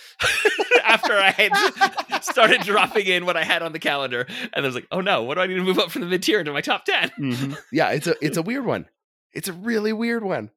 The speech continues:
Speaker 1: Okay, I am gonna go with a tried and true family franchise and take Despicable Me four, uh, with the first
Speaker 2: Mm.
Speaker 1: pick.
Speaker 2: Okay.
Speaker 1: Um, Illumination has been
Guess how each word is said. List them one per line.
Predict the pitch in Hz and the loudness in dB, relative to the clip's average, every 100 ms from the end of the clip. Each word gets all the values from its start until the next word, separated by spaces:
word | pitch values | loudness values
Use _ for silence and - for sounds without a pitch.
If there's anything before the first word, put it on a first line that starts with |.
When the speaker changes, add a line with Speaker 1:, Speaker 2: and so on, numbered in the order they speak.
| _ _ _ _ _ _ - | _ _ _ _ _ _ -8
Speaker 1:
Okay, | 151 - _ _ - | -4 -4 _ _ -8
I | 127 160 202 - | -2 -2 -2 -6
am | 180 | -6
gonna | 170 165 | -6 -4
go | 143 127 131 | -4 -2 -4
with | 120 107 110 - - | -6 -8 -8 -16 -16
a | 85 | -16
tried | - - - 147 151 151 156 170 _ - | -16 -18 -10 -6 -2 -2 -4 -12 _ -16
and | 117 | -14
true | - 131 110 104 104 _ | -10 -6 -4 -6 -12 _
family | _ 104 123 131 | _ -8 -6 -10
franchise | 127 - 95 92 98 85 95 87 - | -12 -10 -10 -8 -8 -6 -6 -10 -18
and | 90 | -16
take | 85 - | -16 -16
Despicable | - 135 120 110 | -16 -14 -12 -10
Me | 98 92 | -10 -12
four, | - 64 58 _ - _ _ | -14 -16 -16 _ -20 _ _
uh, | 58 58 69 | -14 -12 -14
with | - | -18
the | 82 | -16
first | - 82 | -12 -10
Speaker 2:
Mm. | 110 | -10
Speaker 1:
pick. | 101 - - _ _ - | -10 -14 -20 _ _ -6
Speaker 2:
Okay. | 117 131 101 | -4 -2 -2
Speaker 1:
Um, | 85 82 80 - _ _ _ - | -2 -4 -6 -16 _ _ _ -10
Illumination | 123 127 131 139 160 | -6 -4 -2 -2 -4
has | 143 123 107 | -8 -12 -6
been | 123 110 107 | -2 -2 -6